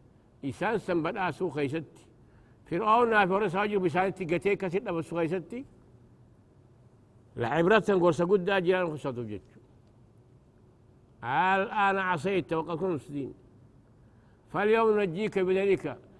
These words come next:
لتكون لمن خلفك آية. Rabbiin keenya wanni isaaniif kasaa bishaan ol darbeeti.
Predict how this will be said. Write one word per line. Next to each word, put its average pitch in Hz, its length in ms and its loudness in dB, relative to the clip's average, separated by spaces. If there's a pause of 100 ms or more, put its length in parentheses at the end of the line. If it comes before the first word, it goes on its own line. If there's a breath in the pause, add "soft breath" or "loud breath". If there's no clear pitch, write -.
(120)
لتكون 170 560 -2
لمن 202 240 0
خلفك 180 380 -4
آية. 180 420 -2 (1300)
Rabbiin 160 340 -2
keenya 160 380 -2 (1500)
wanni 180 380 6
isaaniif 175 340 0
kasaa 175 260 -2
bishaan 170 260 -2
ol 156 140 -2
darbeeti. 143 440 -4